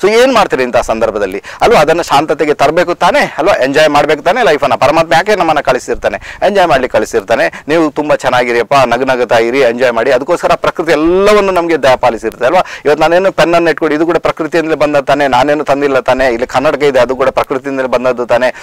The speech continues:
ಬೇರೆ ಎಲ್ಲಿಂದ ಬರ್ಲಿಕ್ಕೆ ಚಾನ್ಸೇ ಇಲ್ಲ ತಾನೇ. ಹಾಗಾದ್ರೆ ಭೂಮಿ ತಾಯಿ ಎಲ್ಲವನ್ನೂ ಕೊಟ್ಟಿರ್ತಾಳೆ. ನಾವೇನ್ ಮಾಡ್ತೇವೆ, ನಮ್ಮ ಒಂದು ಲೈಫನ್ನ ನಾವೇ ಕೆಲವೊಂದು ಆಸೆ ಆಕಾಂಕ್ಷೆಗಳಿಗೆ ಒಳಗಾಗಿ,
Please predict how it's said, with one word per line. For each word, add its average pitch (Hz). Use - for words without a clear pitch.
ಬೇರೆ 131
ಎಲ್ಲಿಂದ 139
ಬರ್ಲಿಕ್ಕೆ 127
ಚಾನ್ಸೇ 139
ಇಲ್ಲ 123
ತಾನೇ. 113
ಹಾಗಾದ್ರೆ 139
ಭೂಮಿ 143
ತಾಯಿ 160
ಎಲ್ಲವನ್ನೂ 170
ಕೊಟ್ಟಿರ್ತಾಳೆ. 127
ನಾವೇನ್ 220
ಮಾಡ್ತೇವೆ, 196
ನಮ್ಮ 185
ಒಂದು 185
ಲೈಫನ್ನ 165
ನಾವೇ 131
ಕೆಲವೊಂದು 160
ಆಸೆ 139
ಆಕಾಂಕ್ಷೆಗಳಿಗೆ 131
ಒಳಗಾಗಿ, 123